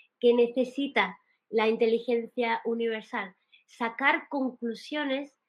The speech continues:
para actualizarse, es decir, igual que una mente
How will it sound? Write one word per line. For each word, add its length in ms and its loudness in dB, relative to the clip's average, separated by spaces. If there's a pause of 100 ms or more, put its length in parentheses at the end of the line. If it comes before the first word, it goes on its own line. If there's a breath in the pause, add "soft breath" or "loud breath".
(160)
para 240 -4
actualizarse, 1300 -4
es 140 -6
decir, 400 -8
igual 340 -2
que 80 -6
una 220 -2
mente 480 -6